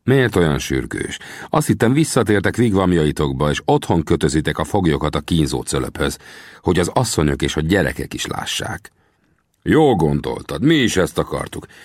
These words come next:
de elfelejtett, hogy hadi ösvényre léptünk. Nem fordulhatunk vissza. Most kell megölnünk őket. Nagyon kérlek, ne tedd,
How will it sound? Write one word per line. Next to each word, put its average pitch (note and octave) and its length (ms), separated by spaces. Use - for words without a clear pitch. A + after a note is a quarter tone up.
de F#2+ 220
elfelejtett, E2 640
hogy D#2 140
hadi F#2 300
ösvényre D2+ 460
léptünk. A#1+ 500
Nem A#2 320
fordulhatunk E2 720
vissza. - 400
Most A#2+ 300
kell B1+ 260
megölnünk B1 580
őket. - 420
Nagyon A#2+ 300
kérlek, D2+ 360
ne C3+ 160
tedd, - 320